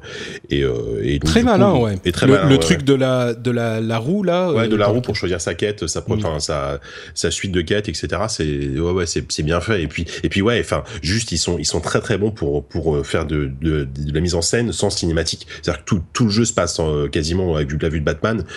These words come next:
Speaker 1: Ne serait-ce que voilà, quand il parle à Alfred via son écran, euh, tout, tout, enfin, on, on,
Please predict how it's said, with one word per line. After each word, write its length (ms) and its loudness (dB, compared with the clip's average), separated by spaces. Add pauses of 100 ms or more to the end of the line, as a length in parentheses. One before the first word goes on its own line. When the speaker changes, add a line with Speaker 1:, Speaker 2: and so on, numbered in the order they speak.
(180)
Speaker 1:
Ne 40 4
serait-ce 260 0
que 60 -2
voilà, 180 2
quand 200 -4
il 40 -8
parle 180 0
à 40 2
Alfred 360 -2
via 160 -2
son 180 -2
écran, 560 0
euh, 60 -2 (260)
tout, 220 -6
tout, 180 2
enfin, 260 2
on, 60 4 (220)
on, 80 -4